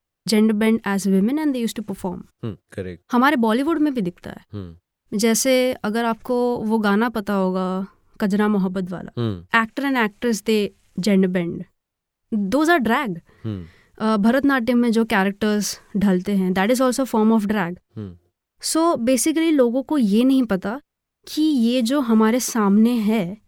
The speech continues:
Speaker 1: इसको ड्रैग बोलते हैं या बोल सकते हैं।
Speaker 2: हम्म।
Speaker 1: मतलब, like, drag is just not limited to queer communities। It's, it's a myth। Anyone and everyone can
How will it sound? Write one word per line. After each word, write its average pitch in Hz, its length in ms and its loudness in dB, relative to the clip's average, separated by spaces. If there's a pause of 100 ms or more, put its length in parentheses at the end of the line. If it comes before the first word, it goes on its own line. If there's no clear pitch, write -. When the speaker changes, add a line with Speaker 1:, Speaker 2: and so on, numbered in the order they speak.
(400)
Speaker 1:
इसको 302 260 0
ड्रैग 214 380 2
बोलते 214 400 2
हैं 254 180 0
या 294 100 0
बोल 202 320 2
सकते 214 500 -4
हैं। 170 160 -2 (160)
Speaker 2:
हम्म। 98 200 -10 (440)
Speaker 1:
मतलब, 214 240 2
like, 254 240 0
drag 233 320 2
is 247 180 0
just 247 200 -4
not 220 200 2
limited 208 400 2
to 214 100 -4 (100)
queer 190 120 -2 (100)
communities। 180 540 -2
It's, - 520 -6 (120)
it's 196 180 -6
a 214 40 0
myth। 185 340 -2 (760)
Anyone 233 520 4
and 202 180 -2
everyone 208 560 0
can 202 180 -2